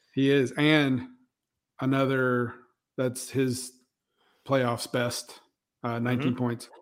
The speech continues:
Speaker 1: The last, uh, best he did was twenty sixteen seventeen with sixteen points, six goals, ten assists. So, yeah, man, he's right there too.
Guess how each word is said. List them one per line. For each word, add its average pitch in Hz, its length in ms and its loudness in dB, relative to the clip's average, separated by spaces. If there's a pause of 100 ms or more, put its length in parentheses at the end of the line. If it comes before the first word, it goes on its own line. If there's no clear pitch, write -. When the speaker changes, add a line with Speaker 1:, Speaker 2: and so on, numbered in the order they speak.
(200)
Speaker 1:
The 131 80 -2
last, 135 600 2 (280)
uh, 127 340 2 (400)
best 139 460 4
he 156 80 6
did 139 220 4
was 127 300 0 (600)
twenty 175 200 10
sixteen 165 460 6
seventeen 151 540 6
with 123 120 -2
sixteen 131 420 -2
points, 123 420 -4
six 123 240 -8
goals, 120 340 -2
ten 127 160 -2
assists. 120 420 -4
So, 113 280 -6 (680)
yeah, 147 120 4
man, 160 160 8
he's 151 140 6
right 160 160 6
there 165 120 6
too. 165 300 8